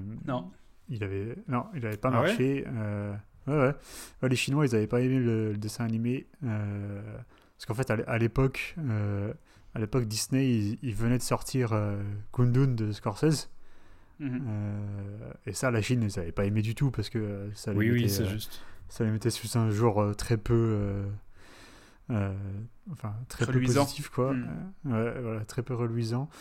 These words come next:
Speaker 2: Et donc, avec, euh, avec le Mulan, euh, animé, ils espéraient, euh, se rabibocher avec la Chine et, euh, et dire, « Ouais, non, mais on a un film qui est plus adapté au marché et tout ça. »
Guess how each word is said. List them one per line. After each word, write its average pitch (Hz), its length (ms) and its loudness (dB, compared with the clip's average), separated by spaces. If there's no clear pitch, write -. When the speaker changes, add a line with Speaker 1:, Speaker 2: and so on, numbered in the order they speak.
Speaker 2:
Et 120 80 2
donc, 127 240 2
avec, 104 380 -2
euh, 101 240 -4
avec 104 320 -4
le 110 100 4
Mulan, 120 400 4
euh, 101 240 0
animé, 113 380 2
ils 113 180 0
espéraient, 120 600 -2
euh, 101 280 -4
se - 140 -6
rabibocher 110 600 4
avec 110 200 2
la 113 140 2
Chine 120 420 4
et, 101 200 -2
euh, - 1000 -12
et 107 40 0
dire, « 104 200 0
Ouais, 123 300 6
non, 139 140 2
mais 107 240 0
on 113 140 -4
a 107 40 -2
un 113 100 0
film 120 220 -2
qui 110 100 -2
est 110 40 2
plus 113 180 0
adapté 110 340 0
au 110 80 4
marché 104 360 0
et 113 60 2
tout 107 100 -4
ça. » 139 240 0